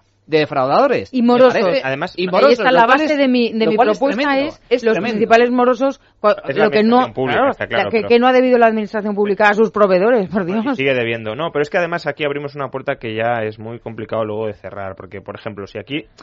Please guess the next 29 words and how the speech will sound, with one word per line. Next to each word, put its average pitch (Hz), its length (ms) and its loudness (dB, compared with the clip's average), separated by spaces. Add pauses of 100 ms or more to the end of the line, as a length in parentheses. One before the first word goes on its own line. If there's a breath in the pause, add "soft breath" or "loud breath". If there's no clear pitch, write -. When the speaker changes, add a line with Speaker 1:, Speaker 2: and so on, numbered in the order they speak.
(240 soft breath)
Speaker 3:
en - 240 -18
el 120 80 -16
fondo 143 180 -6
estamos 123 220 -6
diciendo, 113 240 -8
esta 151 160 -6
gente 156 400 -8 (180 soft breath)
no 127 140 -4
ha - 20 -2
contribuido 135 560 -4
al 107 80 -4
erario 113 320 -4
público 127 380 -10
lo 101 80 -10
que 107 80 -14
tenía 101 240 -10
que 104 100 -8
contribuir 117 640 -6 (160 soft breath)
y, 117 120 -10
por 107 180 -8
tanto, 113 420 -2 (140 soft breath)
hay 101 200 -6
que 127 220 -4
afearle 110 320 -4
la 107 120 -2
conducta. 95 460 -14 (200 soft breath)
¿Por 123 160 -6
qué 180 100 -4
entonces 190 580 -4